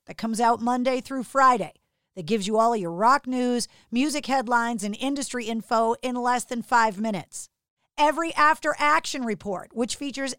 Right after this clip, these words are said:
every guest on Cocktails in the War Room, which is my video show, which is live on my Facebook page every Tuesday night at eight thirty. All one hundred and twenty-three episodes are up there.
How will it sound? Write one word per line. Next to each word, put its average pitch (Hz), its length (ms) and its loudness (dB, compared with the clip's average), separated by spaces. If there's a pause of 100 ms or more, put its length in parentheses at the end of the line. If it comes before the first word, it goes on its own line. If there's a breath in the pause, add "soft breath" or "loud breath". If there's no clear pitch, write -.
every 320 440 -2
guest 247 520 2 (260 soft breath)
on 294 160 4
Cocktails 262 640 2
in 262 80 -4
the 254 80 -2
War 277 320 4
Room, 185 240 -6 (440)
which 277 200 -4
is 262 100 -4
my 240 200 -2
video 254 440 -2
show, 180 440 -6 (260)
which 269 260 -2
is 262 160 -4
live 254 540 2
on 269 240 0
my 294 160 0
Facebook 285 520 -4
page 190 500 -4
every 233 340 -2
Tuesday 254 460 -4
night 190 420 -2
at 202 240 0
eight 190 240 -6
thirty. 196 480 -2 (300)
All 269 320 6
one 226 380 0
hundred 277 600 0
and 214 220 0
twenty-three 262 1000 0
episodes 220 720 0
are 180 140 0
up 165 180 -4
there. 156 380 -6